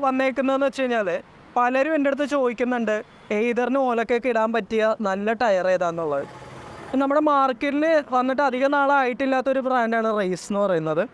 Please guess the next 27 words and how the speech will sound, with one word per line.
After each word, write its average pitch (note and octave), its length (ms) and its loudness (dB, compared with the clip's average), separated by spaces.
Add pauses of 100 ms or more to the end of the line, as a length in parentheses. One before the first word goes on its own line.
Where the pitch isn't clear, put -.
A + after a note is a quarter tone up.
(760)
ഞാനും C4 300 2 (140)
എൻ്റെ C4 200 2
വണ്ടിയിൽ B3+ 340 0
ഈ - 100 0
ഒരു B3+ 160 0
ടയറാണ് A3 460 2
യൂസ് A#3 180 0
ചെയ്യുന്നത്. D#3+ 260 0 (240)
അപ്പോൾ C#4 200 4
എൻ്റെ D4 200 2
വണ്ടിയിൽ D4+ 300 2 (100)
ടയർ C#4+ 320 2
മാറിയപ്പോൾ C#4 460 2
ഞാൻ C4+ 180 2
വീഡിയോ B3+ 320 -2
ചെയ്തിരുന്നു. A3 460 0 (140)
റേസ് A3 360 0
എന്ന് A#3+ 140 2
പറഞ്ഞിട്ട് A#3+ 300 0 (120)
പരീക്ഷണാർത്ഥത്തിൽ A#3 960 0 (140)
നമ്മളൊരു B3+ 360 2
പുതിയ B3 200 0 (100)
ടയർ A3+ 300 2
ഇട്ടിട്ടുണ്ടായിരുന്നു. E3+ 640 -2 (680)
അതിനുശേഷം C#4+ 600 2
എൻ്റെ C#4+ 220 2
സുഹൃത്തുക്കൾ B3+ 500 0